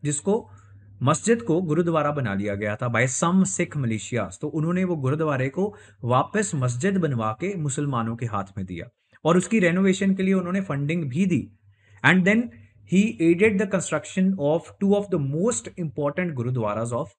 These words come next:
Sikhs, तख्त श्री पटना साहिब and तख्त श्री हजूर साहिब। तो सिख धर्म के अंदर पांच तख्त हैं,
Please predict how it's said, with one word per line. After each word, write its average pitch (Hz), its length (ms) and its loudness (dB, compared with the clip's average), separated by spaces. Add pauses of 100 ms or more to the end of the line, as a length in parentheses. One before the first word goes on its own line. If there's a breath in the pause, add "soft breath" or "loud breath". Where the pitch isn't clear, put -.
(300)
Sikhs, 95 260 -4 (680)
तख्त 190 260 2
श्री 190 300 2
पटना 143 400 -4
साहिब 147 380 -6 (380)
and 185 180 4
तख्त 190 240 4
श्री - 540 2
हजूर 131 240 0
साहिब। 90 420 -6 (340)
तो 151 300 -6 (100)
सिख - 400 0
धर्म 151 280 0
के 156 120 -4
अंदर 131 260 0
पांच 120 480 -2
तख्त 127 280 -4
हैं, 131 200 -2